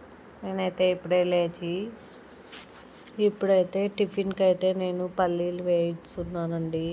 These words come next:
పల్లీ చట్నీ చేయడానికి. ఈ పల్లీలు అయితే నేను అప్పటికప్పుడు ఒలుచుకునేవి, ఎందుకంటే శనక్కాయలు మూట కొన్నాం మేము, అందుకనేసి ఇలా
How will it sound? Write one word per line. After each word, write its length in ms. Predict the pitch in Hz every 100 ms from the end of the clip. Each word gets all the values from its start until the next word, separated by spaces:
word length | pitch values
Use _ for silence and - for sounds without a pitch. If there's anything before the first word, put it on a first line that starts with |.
| 170
పల్లీ 280 | 180 160 160 160
చట్నీ 280 | 170 170 165 165
చేయడానికి. 680 | 160 160 170 175 170 170 185 220 - - - - - - - - - 202
ఈ 40 | -
పల్లీలు 380 | 196 185 190 196 190
అయితే 260 | 185 202 214 247 233
నేను 200 | 202 190 185
అప్పటికప్పుడు 640 | 185 180 180 175 - 185 180
ఒలుచుకునేవి, 800 | 175 - - 185 175 175 175 196 185
ఎందుకంటే 480 | 180 175 175 175 185 185
శనక్కాయలు 680 | 180 175 - 185 185 185 180 185
మూట 200 | 175 175 175
కొన్నాం 360 | 175 170 170 165 160
మేము, 320 | 165 165 185 254 277 - - - - -
అందుకనేసి 760 | 185 190 202 202 196 185 180 214 254 247 214
ఇలా 200 | 196 190